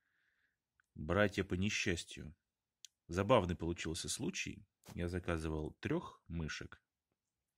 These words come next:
но привезли только одну – сказав, что одна сбежала, и ещё одна померла до того, как я её успел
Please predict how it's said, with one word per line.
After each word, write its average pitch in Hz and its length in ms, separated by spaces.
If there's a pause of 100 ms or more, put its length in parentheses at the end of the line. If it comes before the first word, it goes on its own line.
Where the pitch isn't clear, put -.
(1700)
но 110 220
привезли 90 680
только 117 380
одну – 87 340 (720)
сказав, 82 440
что 71 680 (640)
одна 87 380
сбежала, 87 760 (1800)
и 101 100
ещё 107 400
одна 101 280
померла 85 460
до 92 140
того, 92 280
как - 220
я 85 120
её 82 320
успел 78 560